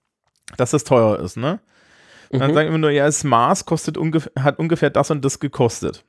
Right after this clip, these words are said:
Speaker 1: ne? Und das reine, es ist halt wirklich, ist halt wirklich reine Distinktion über Schlichtheit oder besser gesagt in dem Fall sogar Distinktion darüber, dass es, äh, explizit nicht den,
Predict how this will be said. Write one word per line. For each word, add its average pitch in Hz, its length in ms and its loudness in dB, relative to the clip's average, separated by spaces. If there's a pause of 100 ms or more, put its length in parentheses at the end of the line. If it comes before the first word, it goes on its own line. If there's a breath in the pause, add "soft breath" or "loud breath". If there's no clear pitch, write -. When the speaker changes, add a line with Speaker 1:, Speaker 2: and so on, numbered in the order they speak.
(160)
Speaker 1:
ne? 123 160 0
Und 165 80 0
das - 220 -6
reine, 170 360 2
es - 360 -4
ist 151 160 -2
halt 139 160 4
wirklich, 180 320 -4
ist - 180 -10
halt 139 180 0
wirklich 170 460 -6 (460 soft breath)
reine 147 360 2
Distinktion 139 800 0
über 151 300 0
Schlichtheit 151 600 0
oder 139 180 4
besser 147 260 2
gesagt 139 220 2
in 117 140 -2
dem 147 180 0
Fall 139 180 2
sogar 131 220 0
Distinktion 131 600 -2
darüber, 147 400 0 (440 loud breath)
dass 135 220 0
es, 151 200 0 (480 soft breath)
äh, 131 120 2
explizit 180 1000 0 (520)
nicht 131 840 -2 (180)
den, 151 520 2